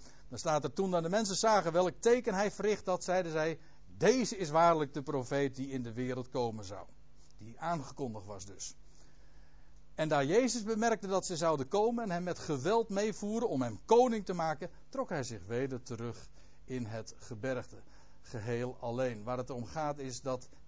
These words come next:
dit, ehm, de, de, de, de wonderteken spreekt van de zegen die de Heer geeft.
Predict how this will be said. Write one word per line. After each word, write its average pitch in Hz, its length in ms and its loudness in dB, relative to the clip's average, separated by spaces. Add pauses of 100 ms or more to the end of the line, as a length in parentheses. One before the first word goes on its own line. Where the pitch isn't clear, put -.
(100)
dit, 185 340 0 (260)
ehm, 123 300 -4 (720)
de, 123 220 -8
de, 131 140 -6
de, 127 140 -6
de 110 140 -10
wonderteken 151 680 0
spreekt 160 680 -2
van 131 260 -4
de 113 100 -6
zegen 160 460 0
die 151 140 -6
de 139 80 -4
Heer 123 240 -2
geeft. - 640 -6